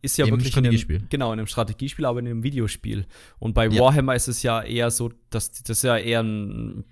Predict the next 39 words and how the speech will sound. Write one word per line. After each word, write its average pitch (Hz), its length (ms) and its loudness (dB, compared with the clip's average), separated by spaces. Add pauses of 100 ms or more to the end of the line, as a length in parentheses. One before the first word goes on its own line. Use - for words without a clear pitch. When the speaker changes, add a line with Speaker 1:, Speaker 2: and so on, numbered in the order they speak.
(180)
Speaker 1:
ja, 110 260 -6
nicht - 340 -8
direkt 110 280 -6
ein 107 40 -6
Pen 104 160 0
and, 101 140 -8 (160)
ein 113 60 -6
Tabletop, 123 540 0 (300)
äh, 110 60 -4
Speaker 2:
Ja, 104 360 -2 (120)
genau, 127 420 0
so 117 60 4
ein 113 40 -2
Tabletop, 107 400 2
wo 104 60 2
du 104 60 2
die 104 60 2
Figürchen 139 400 0
Speaker 1:
Genau. 110 120 0
Speaker 2:
anmalst 113 480 -2
und 110 60 -2
so 107 80 -6
ein 101 80 -4
Gelöt 101 260 -4
machst. 98 300 -6
Speaker 1:
Ja, 120 160 6
und 147 80 6
das 135 160 0
ist 143 100 -2
natürlich 135 380 -4
klar, 127 260 0
dass 131 180 -4
das - 220 -8
dann 127 300 -2 (500)
in 127 160 2
ein 120 140 0
neues 123 380 2
Medium 120 380 0
reingeht 147 1300 -2